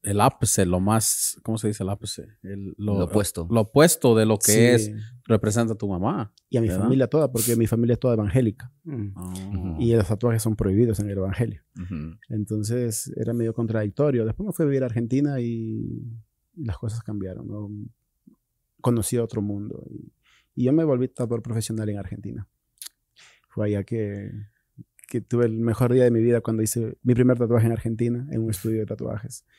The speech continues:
Speaker 3: que me sentí que, que podía crecer en ese mundo, que podía, se podía vivir de eso.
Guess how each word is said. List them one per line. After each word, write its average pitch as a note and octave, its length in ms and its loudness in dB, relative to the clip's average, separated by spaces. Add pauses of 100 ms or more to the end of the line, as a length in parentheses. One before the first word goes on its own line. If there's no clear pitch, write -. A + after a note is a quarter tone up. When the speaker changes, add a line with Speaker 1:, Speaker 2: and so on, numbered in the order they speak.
(520)
Speaker 3:
que A2+ 60 -2
me G#2+ 100 -2
sentí G#2 640 -4 (840)
que, A2 180 -2
que A2+ 100 -6
podía A2 480 0 (920)
crecer A#2+ 560 4
en A2 160 -4
ese A2 180 -6
mundo, A2+ 300 -2
que A2 100 -12
podía, A2 540 -2
se B2+ 220 2
podía B2+ 260 8
vivir B2 280 8
de A2 140 4
eso. - 220 -2